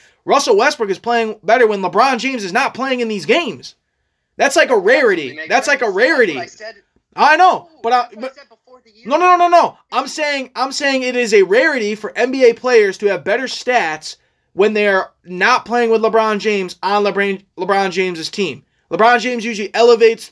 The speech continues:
Speaker 1: uh, players around him and their stats. It is the exact opposite with Russell Westbrook.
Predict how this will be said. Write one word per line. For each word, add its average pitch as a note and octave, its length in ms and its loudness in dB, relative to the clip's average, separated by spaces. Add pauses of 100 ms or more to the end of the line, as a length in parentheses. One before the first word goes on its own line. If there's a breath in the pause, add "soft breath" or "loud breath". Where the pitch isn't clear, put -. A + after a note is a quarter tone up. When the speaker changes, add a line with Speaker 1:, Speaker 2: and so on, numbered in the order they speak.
(100)
Speaker 1:
uh, G#3 240 -4
players G#3 400 -4
around G#3 340 -2
him G3+ 100 -6
and G3+ 240 -4
their F#3 120 -2
stats. F#3 400 -2 (320)
It C4 100 0
is C#4+ 100 -4
the C4 120 -2
exact A#3 380 2
opposite A#3 300 2
with F#3+ 100 -2
Russell F#3+ 260 -6
Westbrook. F#3 340 -8